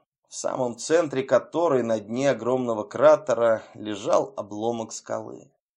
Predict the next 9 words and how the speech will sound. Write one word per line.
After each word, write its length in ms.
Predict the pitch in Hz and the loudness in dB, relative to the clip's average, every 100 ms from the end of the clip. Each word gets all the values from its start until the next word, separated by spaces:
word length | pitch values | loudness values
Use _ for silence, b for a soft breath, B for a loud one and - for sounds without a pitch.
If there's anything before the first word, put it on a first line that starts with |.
| _ _ _ _ _ _ _ _ | _ _ _ _ _ _ _ _
Когда 260 | 143 127 131 | -12 -2 0
мы 140 | 131 | 0
подошли 480 | - 120 120 - 139 | 0 0 0 0 -2
ближе, 520 | 113 120 175 123 110 | -2 -4 -4 -2 -4
наши 520 | 104 104 151 147 131 | -4 -6 -6 -6 -8
души 720 | - 131 196 - 160 143 - - _ | -6 -4 -4 2 6 6 4 -10 _
затрепетали 800 | - 113 123 123 127 - 160 135 | -12 -8 -8 -8 -8 0 4 6
от 180 | 135 139 | 6 6
восторга. 720 | 135 - - - - - | 2 0 -2 -2 -2 -10